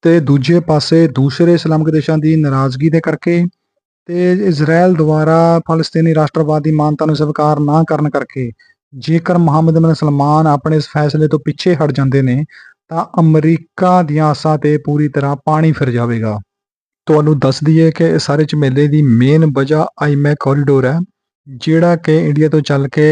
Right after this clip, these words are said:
ਯੂ ਏ ਈ, ਸਾਊਦੀ ਅਰਬ, ਇਜ਼ਰਾਈਲ ਤੋਂ ਹੁੰਦਾ ਹੋਇਆ ਯੂਰਪ ਤੱਕ ਬਣਨਾ ਹੈ। ਇਸੇ ਲਈ ਸਾਊਦੀ ਅਰਬ ਤੇ ਇਜ਼ਰਾਈਲ ਵਿੱਚ ਆਪਸੀ ਰਿਸ਼ਤਿਆਂ ਦਾ ਵਧੀਆ ਹੋਣਾ ਬਹੁਤ ਜ਼ਰੂਰੀ ਹੈ। ਇਸੇ ਕਰਕੇ ਅਮਰੀਕਾ ਹੁਣ ਸਾਊਦੀ ਅਰਬ ਤੇ ਇਜ਼ਰਾਈਲ ਨਾਲ ਸ਼ਾਂਤੀ ਸਮਝੌਤਾ ਕਰਨ ਲਈ ਦਬਾਅ ਪਾ ਰਿਹਾ ਹੈ।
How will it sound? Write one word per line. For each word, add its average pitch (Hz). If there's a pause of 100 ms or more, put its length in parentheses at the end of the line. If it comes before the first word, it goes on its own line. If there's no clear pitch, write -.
(140)
ਯੂ 139
ਏ 151
ਈ, 156
ਸਾਊਦੀ 143
ਅਰਬ, 147
ਇਜ਼ਰਾਈਲ 135
ਤੋਂ 143
ਹੁੰਦਾ 131
ਹੋਇਆ 135 (160)
ਯੂਰਪ 139
ਤੱਕ 139
ਬਣਨਾ 110
ਹੈ। 104 (760)
ਇਸੇ 175
ਲਈ 156
ਸਾਊਦੀ 143
ਅਰਬ 156
ਤੇ 156
ਇਜ਼ਰਾਈਲ 139
ਵਿੱਚ 143 (100)
ਆਪਸੀ 147
ਰਿਸ਼ਤਿਆਂ 143
ਦਾ 139
ਵਧੀਆ 147
ਹੋਣਾ 131 (120)
ਬਹੁਤ 143
ਜ਼ਰੂਰੀ 123
ਹੈ। 98 (840)
ਇਸੇ 180
ਕਰਕੇ 165
ਅਮਰੀਕਾ 156
ਹੁਣ 151
ਸਾਊਦੀ 151
ਅਰਬ 151
ਤੇ 147 (140)
ਇਜ਼ਰਾਈਲ 139
ਨਾਲ 139
ਸ਼ਾਂਤੀ 147
ਸਮਝੌਤਾ 147
ਕਰਨ 143
ਲਈ 139
ਦਬਾਅ 123
ਪਾ 120
ਰਿਹਾ 113
ਹੈ। 98